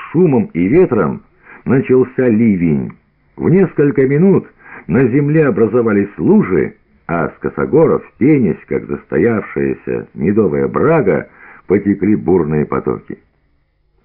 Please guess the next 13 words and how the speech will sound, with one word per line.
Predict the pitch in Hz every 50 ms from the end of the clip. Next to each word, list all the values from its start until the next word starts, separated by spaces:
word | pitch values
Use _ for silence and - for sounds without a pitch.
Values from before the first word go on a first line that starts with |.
| _ _ -
Но | - 113 127
вскоре | - - - - 113 131 127 123
темно-синяя | - 98 113 117 110 101 101 - - 110 113 98 82
туча | - - 104 107 - - 98 92 - - - - -
ушла | 67 73 - - 65 64
за | 60 58
горизонт, | 58 64 62 62 60 - 87 110 127 123 120 117 - _ _ _ _ - - - -
засияло | - 101 123 127 151 165 165 151 110 78 69 - -
солнце, | - 131 165 156 143 - - - 127 117 90
и | - - 110 123 101
на | 120 160 175 165
небе | 156 143 139 135 -
вспыхнула | - - _ - 110 151 - - - 123 123 120 113 101 -